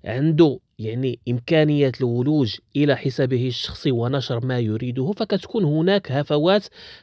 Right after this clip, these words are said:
قد تؤثر على مساره الفني. فهاد الناس كيحسبوها بالورقة وبالمسطرة. فلو كان التضامن عفويا، لو كان جاء من اليوم الأول، نشوف الدم غادي نخرج نعبر، غادي نخرج نتضامن،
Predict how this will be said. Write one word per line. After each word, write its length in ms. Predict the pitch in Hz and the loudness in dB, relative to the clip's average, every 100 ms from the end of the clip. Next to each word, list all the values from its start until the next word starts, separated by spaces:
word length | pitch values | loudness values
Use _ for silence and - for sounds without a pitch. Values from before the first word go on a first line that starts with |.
| _ - | _ 2
قد 140 | 185 | 2
تؤثر 800 | - - - 185 - 143 151 147 | 0 -2 0 0 0 2 4 4
على 340 | 107 120 147 | 2 0 0
مساره 520 | 127 117 117 110 98 | 0 -4 -6 -6 -6
الفني. 360 | 92 95 95 90 | -8 -10 -10 -8
فهاد 260 | - 151 156 | -6 -4 -2
الناس 400 | 175 214 196 - _ _ _ _ | 0 0 0 -10 _ _ _ _
كيحسبوها 680 | - 143 - 135 143 156 185 - _ | 0 0 0 2 2 2 -2 -6 _
بالورقة 500 | 120 160 156 139 156 | -2 0 0 -2 -2
وبالمسطرة. 640 | 147 123 117 - 107 92 - - - - | -2 -2 -4 -4 -6 -6 -14 -20 -20 -20
فلو 280 | - 165 190 | 0 4 4
كان 240 | 185 262 | 4 2
التضامن 600 | 277 - 208 165 156 139 | 2 0 2 2 2 2
عفويا، 460 | 123 110 117 127 156 | 0 -4 -8 -6 -4
لو 240 | 147 123 | -4 -4
كان 500 | 120 135 120 120 131 139 _ _ | -6 -4 -4 -4 -6 -10 _ _
جاء 600 | 104 110 147 139 127 135 - _ | -2 2 2 2 -2 -4 -6 _
من 400 | 123 120 160 156 - _ | -4 0 2 0 -6 _
اليوم 840 | 147 151 120 104 120 151 156 151 151 | 2 4 2 -2 -2 -2 -2 -2 -2
الأول، 600 | 131 - 107 101 90 101 | -4 -4 -6 -4 -6 -10
نشوف 260 | - 139 | -8 -6
الدم 280 | 95 - 147 | -6 -4 -6
غادي 160 | 123 123 | -4 -6
نخرج 320 | 117 135 120 | -6 -6 -4
نعبر، 400 | 113 101 - - - _ _ - - - - | -4 -6 -8 -12 -14 _ _ -20 -20 -18 -2
غادي 120 | 107 | 0
نخرج 360 | 117 151 151 135 | 2 4 4 4
نتضامن، 580 | 123 117 120 117 104 | -2 -2 -2 -2 -4